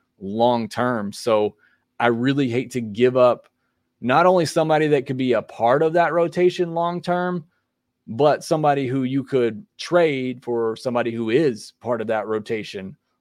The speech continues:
long-term. So I think I'm kind of off the train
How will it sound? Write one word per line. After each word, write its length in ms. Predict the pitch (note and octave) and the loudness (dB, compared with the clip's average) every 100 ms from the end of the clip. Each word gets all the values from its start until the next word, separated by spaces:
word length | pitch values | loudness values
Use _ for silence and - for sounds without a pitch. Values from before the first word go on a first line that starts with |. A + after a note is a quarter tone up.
| - | -10
long-term. 720 | G2+ A2 G#2+ G#2 A#2 G#2 F#2+ | -2 -2 -2 -8 -8 -8 -8
So 360 | - A2+ G2+ - _ _ - | -4 -2 -2 -4 _ _ -4
I 100 | B2 | -2
think 180 | D#3 F3 | 0 0
I'm 120 | D#3 | 0
kind 200 | D#3+ D3+ | 0 0
of 120 | C#3 _ | -2 _
off 300 | - C#3+ C#3+ | 4 4 4
the 80 | B2+ | -2
train 640 | A#2+ C#3 C3 C3 B2+ A#2+ | -8 -6 -4 -4 -4 -6